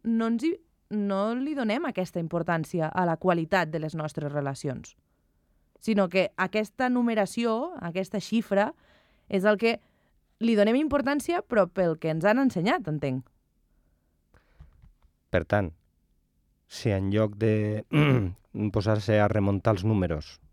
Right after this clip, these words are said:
Speaker 2: per una resposta quantitativa, la noia aquesta hagués respost qualitativament, potser només amb uns petons hagués assolit el deu.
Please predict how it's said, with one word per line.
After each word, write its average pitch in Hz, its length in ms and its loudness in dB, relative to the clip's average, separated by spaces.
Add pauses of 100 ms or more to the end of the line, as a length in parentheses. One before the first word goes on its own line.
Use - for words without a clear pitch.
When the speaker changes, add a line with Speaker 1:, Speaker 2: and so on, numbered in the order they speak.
Speaker 2:
per 90 140 -2
una 98 180 2
resposta 98 440 -4
quantitativa, 92 680 -2 (680)
la 78 400 -6
noia 87 220 -2
aquesta 82 460 -6 (480)
hagués 85 300 -4
respost 90 540 -8
qualitativament, 92 840 -2 (1500)
potser - 280 -8
només 87 680 -4 (540)
amb 92 240 -8
uns 85 340 -8
petons 90 540 -4
hagués 95 240 -2
assolit 82 400 -8
el 76 80 -8
deu. 95 220 -6